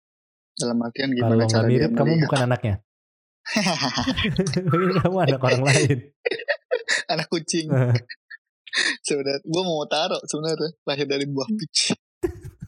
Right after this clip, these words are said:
Speaker 1: Sebenarnya. Jadi gini, cara dia melihat dunia sedikit banyak mirip sama gua.
Speaker 2: Heeh.
Speaker 1: Nah,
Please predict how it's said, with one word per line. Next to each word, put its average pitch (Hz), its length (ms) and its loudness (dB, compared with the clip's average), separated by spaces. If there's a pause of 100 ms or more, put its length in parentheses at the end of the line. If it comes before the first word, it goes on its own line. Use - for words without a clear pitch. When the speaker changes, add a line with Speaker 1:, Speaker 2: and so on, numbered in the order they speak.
(340)
Speaker 1:
Sebenarnya. 170 540 0 (680)
Jadi 143 280 0 (120)
gini, 170 300 0 (120)
cara 139 320 -2
dia 131 220 0
melihat 127 500 -4
dunia 123 460 -2 (100)
sedikit 131 560 -2
banyak 127 400 -2 (140)
mirip 127 260 -2
sama 117 260 -2
gua. 104 200 -6 (160)
Speaker 2:
Heeh. 90 340 2 (540)
Speaker 1:
Nah, 117 640 -2